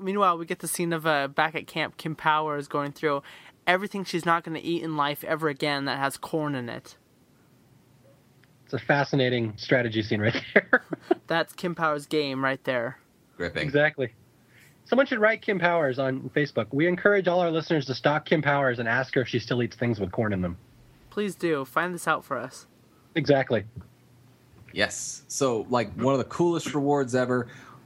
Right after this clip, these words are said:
Speaker 3: Balloon ride, everything's great. You know,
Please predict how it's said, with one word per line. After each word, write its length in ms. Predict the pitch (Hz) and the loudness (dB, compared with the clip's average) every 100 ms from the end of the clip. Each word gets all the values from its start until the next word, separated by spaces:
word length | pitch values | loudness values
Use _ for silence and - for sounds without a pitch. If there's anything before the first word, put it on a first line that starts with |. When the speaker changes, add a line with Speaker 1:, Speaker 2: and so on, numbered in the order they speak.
| - | -6
Speaker 3:
Balloon 340 | - 127 147 139 | 2 2 2 2
ride, 300 | 135 131 123 | 2 2 0
everything's 480 | 143 143 131 123 | 0 2 0 -2
great. 400 | 101 123 120 117 - - - - | 0 2 2 0 -6 -20 -20 -2
You 160 | 120 | 0
know, 340 | 120 107 98 | 2 2 0